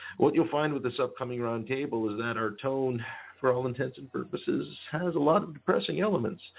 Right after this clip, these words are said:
But I want you to know that they're not being done to necessarily put you in a state of mind where you have to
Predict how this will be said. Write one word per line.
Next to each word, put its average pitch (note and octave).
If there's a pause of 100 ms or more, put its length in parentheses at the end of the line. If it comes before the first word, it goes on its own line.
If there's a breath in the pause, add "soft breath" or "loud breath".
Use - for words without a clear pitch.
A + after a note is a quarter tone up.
(280 loud breath)
But C#3
I C3
want G3
you E3+
to E3
know F3
that C3
they're D3
not F#3
being C#3
done G#2+
to A2
necessarily G#2+ (480 loud breath)
put -
you C3
in A2+
a G2
state B2
of F#2
mind G#2+
where G2
you F#2+
have F2+
to -